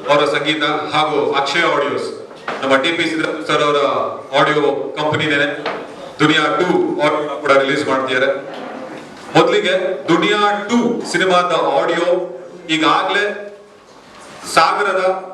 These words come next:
ನಮ್ಮ ಮಾರಿಕಾಂಬಾ ವೇದಿಕೆಯಲ್ಲಿ already ಬಿಡುಗಡೆ ಆಗಿದೆ ಪಬ್ಲಿಕಲಿ. But ನಮ್ಮ ಮುಂದೆ, ಅಂದ್ರೆ ಮಾಧ್ಯಮದವರ ಮುಂದೆ, ಮೀಡಿಯಾ ಮುಂದೆ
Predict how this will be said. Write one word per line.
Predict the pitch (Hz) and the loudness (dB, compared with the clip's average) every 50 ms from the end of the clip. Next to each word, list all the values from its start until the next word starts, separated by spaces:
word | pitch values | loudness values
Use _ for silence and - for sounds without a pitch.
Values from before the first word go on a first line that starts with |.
| - - | -14 -12
ನಮ್ಮ | - 156 156 151 - - - - - - - - - - | -8 -4 0 2 2 2 2 0 -2 -4 -8 -8 -4 -2
ಮಾರಿಕಾಂಬಾ | 156 196 202 196 190 190 185 175 | 0 0 0 0 0 0 0 0
ವೇದಿಕೆಯಲ್ಲಿ | 170 170 165 165 170 165 165 160 156 160 156 147 - - - - - - - 139 151 | 0 0 0 -2 -2 -2 -2 0 0 0 0 0 -2 -4 -6 -8 -10 -8 -2 0 0
already | 165 160 170 175 175 175 175 175 | 2 2 0 -2 -2 -2 -2 -2
ಬಿಡುಗಡೆ | - 151 156 175 165 - 143 | -4 -2 0 0 0 0 0
ಆಗಿದೆ | - - - 156 156 147 | 0 0 -2 -4 -4 -4
ಪಬ್ಲಿಕಲಿ. | - - 139 143 139 180 185 185 180 180 202 208 | -4 -2 -2 -2 0 0 2 2 2 2 2 2
But | 175 170 165 170 165 160 139 113 - - - - - - - - - - - - - | 2 0 0 0 0 0 0 0 0 -2 -4 -8 -12 -14 -16 -18 -20 -20 -18 -6 0
ನಮ್ಮ | 143 160 170 | 2 2 4
ಮುಂದೆ, | 175 208 202 185 180 165 147 143 | 2 2 0 0 0 2 2 2
ಅಂದ್ರೆ | 143 139 139 139 | 4 4 2 2
ಮಾಧ್ಯಮದವರ | 139 139 156 156 175 185 185 175 170 165 156 156 156 156 165 | 2 2 0 0 2 0 0 0 0 2 2 2 2 2 0
ಮುಂದೆ, | 170 170 180 180 175 | 0 2 2 2 2
ಮೀಡಿಯಾ | 175 180 175 180 180 175 | 0 0 2 2 2 2
ಮುಂದೆ | 175 170 - - - 180 180 180 175 - - | 0 -2 -4 -2 0 2 2 2 0 -4 -6